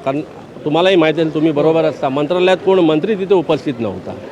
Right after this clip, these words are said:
तर हा प्रश्न मोठाच आहे की आमचे जे प्रलंबित प्रश्न आहेत, प्रलंबित मागण्या आहेत, त्याला आता सुरुवात करून त्या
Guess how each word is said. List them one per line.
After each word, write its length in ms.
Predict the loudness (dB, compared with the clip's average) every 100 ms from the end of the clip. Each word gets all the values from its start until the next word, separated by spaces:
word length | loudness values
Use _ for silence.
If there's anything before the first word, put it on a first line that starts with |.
| -16 -16 -16 -16 -14 -14 -14 -2
तर 40 |
हा 80 | 0
प्रश्न 340 | 2 0 2 2
मोठाच 380 | 2 2 4
आहे 120 | 4 2
की 100 | 0
आमचे 280 | 0 2
जे 80 | 2
प्रलंबित 460 | 2 2 2 2 0
प्रश्न 360 | 0 0 2
आहेत, 120 | 0 0
प्रलंबित 420 | 0 2 2 2
मागण्या 340 | 2 2 2
आहेत, 100 | 2
त्याला 240 | 2 2 2
आता 220 | 2 -2
सुरुवात 360 | 0 0 2 0
करून 180 | 0 0
त्या 100 | 0